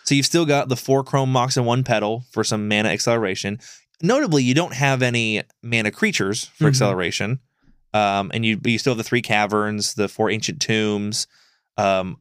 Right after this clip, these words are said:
Speaker 1: you know, no, um,
Speaker 2: No City of Traders.
Speaker 1: no City of Traders.
Speaker 2: And twenty-two total lands, so you're planning on hitting some land
Speaker 1: Yep.
Speaker 2: drops.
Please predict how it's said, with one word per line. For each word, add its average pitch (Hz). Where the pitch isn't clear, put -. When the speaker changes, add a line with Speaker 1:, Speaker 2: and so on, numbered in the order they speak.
Speaker 1:
you 135
know, 104
no, 135
um, 104
Speaker 2:
No 151
City 151
of 131
Traders. 120
Speaker 1:
no 120
City 156
of 151
Traders. 160
Speaker 2:
And 139
twenty-two 156
total 143
lands, 139
so 143
you're 139
planning 175
on 139
hitting 151
some 131
land 135
Speaker 1:
Yep. 113
Speaker 2:
drops. -